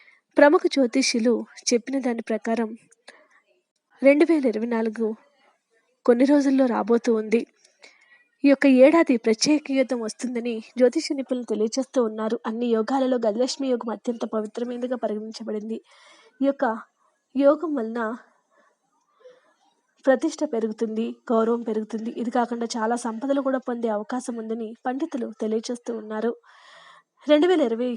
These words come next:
నాలుగు మేలో వంద ఏళ్ల తర్వాత గురు శుక్రుల కలయికతో ఈ యొక్క గజలక్ష్మి యోగం ఏర్పడబోతూ ఉంది. జ్యోతిష్యులు చెప్పిన దాని ప్రకారం ఈ యొక్క సమయంలో మీ పనులన్నీ పూర్తి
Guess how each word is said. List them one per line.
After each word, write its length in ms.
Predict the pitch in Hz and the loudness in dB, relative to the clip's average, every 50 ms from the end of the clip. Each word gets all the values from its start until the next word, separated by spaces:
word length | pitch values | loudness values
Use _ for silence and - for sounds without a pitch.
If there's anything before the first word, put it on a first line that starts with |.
| - - - - - - - - _ _ _ | -8 -14 -20 -20 -20 -20 -20 -20 _ _ _
నాలుగు 300 | 254 240 233 233 240 233 | -2 -2 0 0 0 -2
మేలో 340 | 240 226 226 226 247 247 233 | -2 0 0 2 2 2 0
వంద 240 | 226 233 233 247 269 | 0 -2 -2 -2 0
ఏళ్ల 200 | 277 285 294 320 | 0 2 2 2
తర్వాత 400 | 302 277 262 240 233 226 226 254 | 0 0 -6 -6 -6 -6 -2 -2
గురు 240 | 233 233 214 233 240 | -4 0 0 -2 -2
శుక్రుల 380 | 262 - 294 - 269 262 247 240 | -2 -6 -6 -4 -2 -2 -2 -2
కలయికతో 500 | 240 226 214 214 214 214 240 233 - 285 | -4 -4 -4 -4 -4 -4 -4 -4 -4 -2
ఈ 60 | 262 254 | -2 -2
యొక్క 140 | 240 - | -2 -4
గజలక్ష్మి 500 | 240 233 220 208 226 254 254 - - 277 262 254 247 240 | -4 -4 -4 -4 -4 -6 -8 -6 -8 -6 -6 -4 -4 -4
యోగం 200 | 240 240 233 214 | -6 -6 -6 -6
ఏర్పడబోతూ 600 | 202 202 202 - 226 226 226 226 240 233 - 240 | -10 -10 -8 -10 -10 -8 -8 -8 -10 -8 -6 -8
ఉంది. 260 | 220 208 214 214 226 226 - _ _ _ _ _ _ _ _ _ _ _ _ _ _ _ _ _ | -8 -8 -6 -6 -6 -6 -8 _ _ _ _ _ _ _ _ _ _ _ _ _ _ _ _ _
జ్యోతిష్యులు 500 | - 294 294 302 302 359 349 - 349 311 - 269 | 4 4 4 6 4 0 0 0 -2 -2 -2 -4
చెప్పిన 240 | 233 - 254 247 | -6 -6 -6 -6
దాని 200 | 233 233 226 233 | -4 -6 -6 -6
ప్రకారం 460 | 226 226 226 220 220 233 226 233 220 208 220 _ _ _ - | -6 -6 -6 -4 -2 -2 -2 -2 -4 -6 -10 _ _ _ -4
ఈ 80 | 240 | -4
యొక్క 160 | 240 233 233 233 | -4 -2 -4 -6
సమయంలో 500 | - - 214 214 220 233 233 240 254 277 277 | -6 -6 -6 -4 -4 -4 -2 -2 -2 -2 -2
మీ 80 | 269 254 | -2 -2
పనులన్నీ 480 | - 233 214 220 254 262 254 254 262 | -2 -2 -2 -2 -4 -6 -6 -6 -6
పూర్తి 320 | 254 - - 226 208 233 | -8 -6 -6 -8 -8 -8